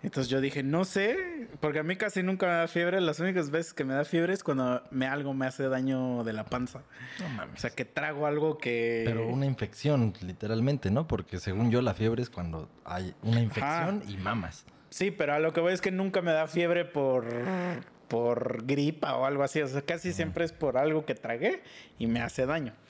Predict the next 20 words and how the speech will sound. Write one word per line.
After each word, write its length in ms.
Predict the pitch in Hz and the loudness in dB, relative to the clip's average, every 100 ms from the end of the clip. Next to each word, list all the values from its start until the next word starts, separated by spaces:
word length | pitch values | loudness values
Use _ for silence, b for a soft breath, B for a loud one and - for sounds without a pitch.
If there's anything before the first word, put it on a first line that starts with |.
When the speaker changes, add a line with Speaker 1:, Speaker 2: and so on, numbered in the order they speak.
| B B B B B B - | B B B B B B -4
Speaker 1:
Entonces, 640 | 131 139 156 151 151 - | -2 0 0 2 2 0
bueno, 200 | 147 143 | -2 0
ya 200 | 139 151 | 2 2
el 100 | 175 | 2
otro 200 | 190 190 | 2 2
día 120 | 175 180 | 2 2
como 240 | 185 147 | 2 0
que 60 | 131 | 0
amanecí 800 | 127 131 131 - 175 170 156 139 | -2 -2 -2 0 2 2 2 2
más 260 | 147 165 185 | 2 0 -2
o 40 | |
menos. 500 | 170 220 254 339 - | 0 2 2 0 -6
O 40 | - | -6
sea, 160 | 135 | -2
ya 260 | 127 131 139 | 0 0 0
no 200 | 139 131 | 0 -2
tenía 260 | - 113 113 | -2 -4 -4
fiebre 440 | - 139 139 143 | -2 0 0 0
ni 160 | 127 113 | -2 -2
nada. 360 | 123 160 269 | 0 2 0